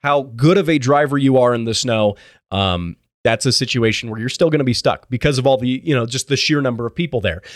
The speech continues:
So then the, the, the thing comes to, you know, well, what can you do to prepare for that, right? And it, it's some easy stuff. There are some easy things.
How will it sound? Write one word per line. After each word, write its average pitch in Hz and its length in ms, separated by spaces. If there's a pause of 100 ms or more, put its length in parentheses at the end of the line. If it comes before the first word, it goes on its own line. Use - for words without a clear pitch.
(120)
So 165 220
then 202 240
the, 202 160
the, 175 240
the 156 220
thing 233 240
comes 180 340
to, 151 300 (300)
you 147 120
know, 135 300
well, 147 560
what 160 440
can 202 200
you 185 100
do 175 160
to 156 80
prepare 160 400
for 123 160
that, - 280 (100)
right? 110 400
And 127 400
it, 170 180
it's 202 240
some 262 220
easy 220 340
stuff. 214 400
There 160 140
are 185 60
some 175 220
easy 214 320
things. 160 380